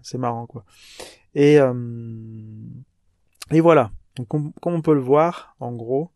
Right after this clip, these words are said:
euh, dans tout ça, la permaculture, c'est, c'est un cadre avec des principes. Et, euh, la syntropie, le jardin-forêt, la méthode Miyawaki, en gros, c'est des outils.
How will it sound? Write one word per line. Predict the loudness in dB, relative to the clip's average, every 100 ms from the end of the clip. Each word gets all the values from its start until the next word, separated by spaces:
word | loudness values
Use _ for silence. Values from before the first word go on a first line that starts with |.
| _ _ _ _ _ _ -10
euh, | -8 -8 -10 -14 -16 -16 -14 -14 -16 -16 -14
dans | -12
tout | -10 -8
ça, | -4 -4
la |
permaculture, | -4 -4 -6 -10 -8 -6 -6
c'est, | -8 -12 -18 _
c'est | -10 -8
un | -6
cadre | -4 -4 -6 -12 _ _ -6
avec | -6 -4
des | -4
principes. | -4 -6 -6 -12 _ _ _ _ _ _ _ _ -4
Et, | 0 2 2
euh, | 2 0 -4
la | -6
syntropie, | -8 -8 -6 -6 -6 -8 -6 -2
le | 0
jardin-forêt, | 0 -4 -8 -8 -6 -4 -2 0 0 -2
la | -4
méthode | -4 -2 -4
Miyawaki, | -2 -2 -2 -4 -6 -6 -4
en | -4
gros, | -2 0 0 -4 _ _ _
c'est | -10 -4
des | -4 -4
outils. | -8 -10